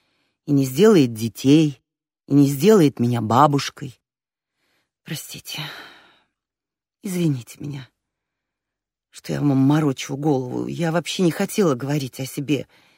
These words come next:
И о Грише не хотела. Хотела только попросить вас закрыть книгу. Давай, давай. Все вон.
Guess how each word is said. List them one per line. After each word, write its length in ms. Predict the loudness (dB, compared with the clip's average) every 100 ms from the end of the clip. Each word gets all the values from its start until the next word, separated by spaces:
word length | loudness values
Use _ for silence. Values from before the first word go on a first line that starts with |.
| _ _ _ _ _
И 340 | -8 -4 -4 -4
о 140 | -4
Грише 460 | -6 -2 -2 -2 -4
не 120 | -4
хотела. 400 | -4 -8 -6 -8
Хотела 380 | -6 -6 -4 -4
только 440 | -4 -4 -4 -8 -8 _ _ _ _ _
попросить 640 | -18 -10 -8 -6 -6 -6 -6
вас 360 | -8 -10 -16 _ _ _ _ _ _ _ _ _ _ -12
закрыть 580 | -12 -8 -8 -8 -10
книгу. 580 | -8 -2 0 -2 -6 -16 -18 _ _ _ _ _ _ _ _ _ _
Давай, 300 | 2 4 4
давай. 460 | 0 -2 -6 -10 -18 _ _ _ _ _ _ _ -16
Все 320 | -2 2 4
вон. 380 | 6 4 2